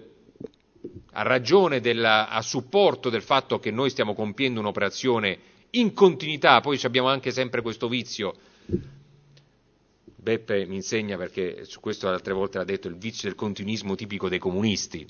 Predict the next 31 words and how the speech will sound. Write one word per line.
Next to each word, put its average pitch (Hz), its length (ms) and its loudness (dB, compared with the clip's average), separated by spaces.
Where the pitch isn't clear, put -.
cioè 101 180 -4
noi 139 220 -4
ogni 156 220 -6
scelta 120 300 -6
che 107 60 -6
facciamo, 104 380 -2
anche 127 220 2
radicalmente, 113 960 0
eh, 101 720 0
lacerante 135 680 6
con 110 100 -2
il 113 80 -4
passato, 139 380 6
dobbiamo 117 260 4
dire 117 160 4
che 123 80 2
è - 20 6
in 120 60 0
continuità 127 480 6
con 120 140 6
quello 104 160 4
che 92 80 6
abbiamo 85 240 6
fatto, - 440 -2
per 123 140 4
cui 147 100 4
è 123 40 4
in 104 60 0
continuità 117 420 4
con 110 120 4
l'Ulivo. 139 520 8